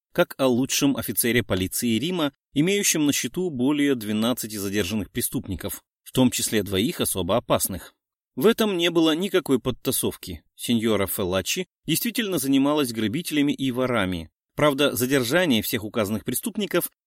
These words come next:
осуществлялось силами ее отдела. Несмотря на протесты самой Луизы, все успехи отдела за последние годы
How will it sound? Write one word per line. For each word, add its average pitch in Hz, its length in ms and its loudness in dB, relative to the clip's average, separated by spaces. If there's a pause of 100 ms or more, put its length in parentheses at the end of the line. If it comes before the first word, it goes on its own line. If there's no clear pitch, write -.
осуществлялось 170 840 0
силами 160 420 -2
ее 135 320 0
отдела. 107 560 -4 (420)
Несмотря 220 460 2
на 233 140 0
протесты 190 480 2
самой 139 300 4
Луизы, 135 540 2
все 135 220 0
успехи 127 460 0
отдела 120 500 2
за 101 100 -2
последние 110 480 -2
годы 180 340 0